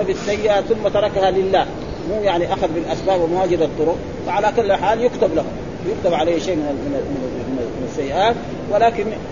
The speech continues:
لا يكون إيه؟ يعني سيئة كاملة. زي مثلًا إنسان أراد أن يسرق، فراح وجد إيه؟ ما ب-، ما وجد الطرق لأجل يسرق، فعلى ك-، الحال يكتب عليه شيء، لكن ما يكتب عليه السرقة. كذلك لو أراد أن يزني،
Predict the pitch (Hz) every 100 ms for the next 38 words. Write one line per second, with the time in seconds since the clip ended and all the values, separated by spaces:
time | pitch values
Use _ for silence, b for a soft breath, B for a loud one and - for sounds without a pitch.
0 | - 180 214 202 175 190 170 170 160 -
1 | - - - 170 160 151 156 202 190 185
2 | 175 - 151 131 123 - - - - 214
3 | 180 165 160 139 160 160 214 185 190 208
4 | 208 202 202 - 147 - 196 226 226 233
5 | 202 202 185 196 214 190 202 175 160 -
6 | 196 190 175 160 - 185 151 156 143 156
7 | 147 143 131 - - - - - - -
8 | 226 247 196 165 214 254 262 269 220 208
9 | 202 160 156 - - 185 175 - 240 277
10 | 226 175 180 185 - 196 185 160 156 135
11 | 165 220 220 208 180 196 214 185 190 196
12 | 165 147